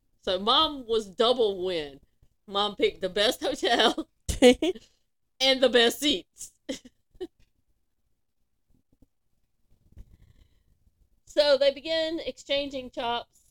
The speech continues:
Speaker 1: We see Penta with a boot to the face of Moxley. Then we see Penta slams Moxley on the floor. And while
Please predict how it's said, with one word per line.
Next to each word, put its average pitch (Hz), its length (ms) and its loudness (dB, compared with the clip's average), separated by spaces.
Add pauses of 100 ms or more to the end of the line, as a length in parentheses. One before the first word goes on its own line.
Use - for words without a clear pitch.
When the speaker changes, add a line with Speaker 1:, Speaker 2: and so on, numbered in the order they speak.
(300)
Speaker 1:
We 220 120 -12
see 220 280 -16
Penta 254 340 0
with 226 140 -2
a 196 60 -6
boot 233 340 -10
to - 100 -14
the 208 100 -10
face 226 320 -2
of 185 120 -6
Moxley. 214 640 -8 (1800)
Then 233 120 -6
we 233 120 -2
see 208 680 -8 (180)
Penta 240 340 -2
slams 330 480 -4
Moxley 285 540 -8
on 254 200 -4
the 247 100 -6
floor. 214 440 -2 (320)
And 262 160 -4
while 370 120 4